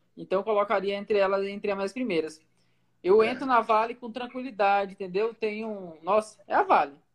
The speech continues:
Speaker 1: A Vale, a Magazine <laughs> Luiza. Essas duas empresas, pra mim, são muito boas. A veg também, entendeu?
Speaker 2: Uhum.
Speaker 1: São várias empresas, assim, que pra mim, tanto na parte da análise gráfica, como na parte da análise fundamentalista, são muito boas.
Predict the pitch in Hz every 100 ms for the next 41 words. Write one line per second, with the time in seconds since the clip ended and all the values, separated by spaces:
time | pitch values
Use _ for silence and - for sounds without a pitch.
0 | _ - 175 196 190 208 - 180 - -
1 | - - 202 208 202 208 208 _ _ _
2 | 165 - 196 202 247 240 220 220 220 208
3 | 214 220 220 254 240 214 190 208 208 196
4 | 185 180 190 180 190 202 208 - _ -
5 | - 160 156 160 175 214 226 233 240 269
6 | 277 262 240 226 247 247 226 - _ _
7 | 233 233 269 220 220 240 214 240 254 254
8 | 226 208 214 208 196 196 196 185 185 208
9 | 226 - 156 - - _ _ 185 185 185
10 | 185 175 175 180 175 175 175 185 185 180
11 | 180 170 180 214 233 214 196 214 233 233
12 | 185 170 147 - -